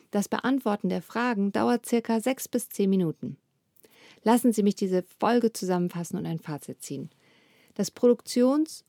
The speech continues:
und Produktionskapazitätsgleichgewicht ist der wesentliche Aspekt von Effektivität. Das bestätigt sich in allen Lebensbereichen. Wir können mit ihm arbeiten oder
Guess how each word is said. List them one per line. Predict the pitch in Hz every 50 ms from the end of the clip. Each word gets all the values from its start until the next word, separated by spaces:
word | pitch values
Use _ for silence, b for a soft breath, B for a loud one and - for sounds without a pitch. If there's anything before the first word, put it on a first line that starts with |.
| _
und | - 240 262 277 240
Produktionskapazitätsgleichgewicht | - - - 247 240 226 - - - 247 240 240 226 - - 220 214 - 214 - - - 202 - - - 254 262 262 - - - - - 170 165 175 170 - - - 156 156 147 147 147 - _ b b b b b b
ist | b 170 - -
der | 185 170 165
wesentliche | 196 226 226 254 247 233 247 220 - - -
Aspekt | - 220 - - - 220 214 - -
von | - - 190 -
Effektivität. | - 170 - 190 170 _ _ - - 160 156 165 - - - - - - - - - _ _ b b b b b b b b b
Das | - 190 -
bestätigt | - 214 - - 254 269 269 269 247 _ -
sich | 196 -
in | 202 -
allen | - - 202 220 233 226
Lebensbereichen. | 226 247 269 285 262 - - 180 165 143 - - - - - - - _ _ _ _ _ _ _ _ _ _ _ _
Wir | - 208 202
können | - - 233 269 320 311 269 214 180 - - - _ -
mit | 180 185 180 - _ -
ihm | - 247 285 277 226 185 175 196 226 240 _ _ _ _ _ _ _ _ _ _ _ _ _ _ _ _ _ _ -
arbeiten | 165 170 160 170 160 165 165 165 170 - 220 226 294 349 _ _ _ _ _ _ _
oder | - 320 339 311 220 196 185 190 220 240